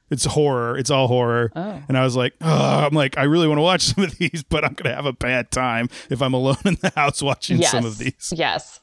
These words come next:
Speaker 2: Um, okay, so I just took another look, and, uh, one thing everyone should definitely watch and knock out is the first season of Abbott Elementary, which is, you can,
Speaker 1: Mm-hmm.
Speaker 2: it's an A B C show. I watched the whole thing on Hulu.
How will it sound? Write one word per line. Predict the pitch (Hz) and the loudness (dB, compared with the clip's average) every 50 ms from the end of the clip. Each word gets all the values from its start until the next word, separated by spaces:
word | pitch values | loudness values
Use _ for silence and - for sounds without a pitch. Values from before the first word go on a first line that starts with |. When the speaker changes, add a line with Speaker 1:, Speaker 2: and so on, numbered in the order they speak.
| - | -6
Speaker 2:
Um, | 190 190 190 180 175 - - | -4 -2 0 0 -2 -2 -4
okay, | - 240 285 262 | -2 -2 0 0
so | 226 269 | 0 0
I | 262 | -2
just | 233 277 285 - | -2 -2 -4 -4
took | 349 269 | -2 -2
another | 254 254 220 214 220 | 0 0 0 0 0
look, | 214 214 214 - - | 0 0 0 -2 -4
and, | 202 190 - - | -4 -4 -4 -2
uh, | - 180 170 160 139 151 | -2 0 0 0 0 0
one | 165 196 202 220 | 0 -2 -2 0
thing | 226 226 208 175 - | 0 0 -2 -2 -2
everyone | - 180 180 180 175 | -2 -2 -2 -2 -2
should | 170 - 160 | -2 -2 -2
definitely | 170 170 - 170 120 123 156 | -4 -2 -4 -4 -2 -2 0
watch | 156 147 147 143 143 143 - | 0 0 0 0 -2 -2 -2
and | - 151 156 | -2 -2 0
knock | 151 151 143 151 143 | 0 -2 -2 -2 -2
out | 151 139 139 139 - - | -2 -2 0 -2 -2 -2
is | 156 147 - | -4 -4 -6
the | 147 | -6
first | - 156 160 156 - | -6 -4 -4 -4 -2
season | 170 170 160 143 160 156 | -2 -2 -2 -2 -2 -4
of | 147 - | -2 -2
Abbott | - 147 151 139 160 147 | -2 -2 0 0 -2 -2
Elementary, | - 127 139 135 135 131 127 135 - 120 117 117 | -2 -2 -2 -2 -2 -2 -4 -4 -4 -4 -2 -2
which | 113 117 120 - | -2 -4 -4 -4
is, | - - 151 - - - | -4 -6 -6 -6 -6 -8
you | 156 139 | -8 -6
can, | 135 160 156 - | -4 -4 -6 -4
Speaker 1:
Mm-hmm. | - 131 120 113 | -2 -2 0 0
Speaker 2:
it's | 147 120 120 | 2 2 0
an | 113 117 139 | 0 0 0
A | 170 196 | -2 0
B | 208 233 | 0 -2
C | - - 220 208 | -2 -2 -2 -2
show. | 175 - 214 202 196 190 | 0 0 0 2 2 2
I | - - 170 180 | 2 2 0 0
watched | 185 185 190 - | 0 -2 -4 -4
the | - 175 | -6 -4
whole | 180 196 | -4 -2
thing | 196 202 196 | -2 -2 -2
on | 190 185 196 | -2 -2 0
Hulu. | 185 185 175 170 175 175 175 170 170 | 0 2 2 4 4 4 4 2 0